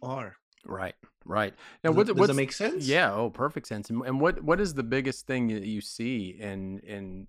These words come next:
Speaker 2: in selling? I mean, what do you, what do you think is coming up in the future with, you know, all the stuff that's going on with the coronavirus and stuff? What do you think the biggest thing is for really connecting and selling right now? I mean, what, what do you think your biggest challenges are?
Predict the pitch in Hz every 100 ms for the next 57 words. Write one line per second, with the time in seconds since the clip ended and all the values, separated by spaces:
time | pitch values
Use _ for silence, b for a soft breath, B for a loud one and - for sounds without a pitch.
0 | _ _ 95 87 - 117 113 90 95 95
1 | 127 151 147 127 143 156 - 131 127 120
2 | 107 104 98 - B B B B B -
3 | - _ _ _ _ _ _ _ _ _
4 | _ _ - 185 151 143 127 123 123 110
5 | - 120 117 104 101 117 101 104 107 110
6 | 110 107 98 107 101 98 98 104 107 101
7 | 95 95 95 - 98 - 95 107 117 135
8 | 120 127 - 95 104 101 - 95 90 98
9 | 98 - 92 90 87 - _ _ _ _
10 | _ _ - 127 143 - 104 104 101 90
11 | - 98 98 87 - 104 92 90 110 -
12 | - _ _ - 104 104 113 135 147 143
13 | 143 131 117 101 110 107 - - 104 117
14 | 98 87 85 -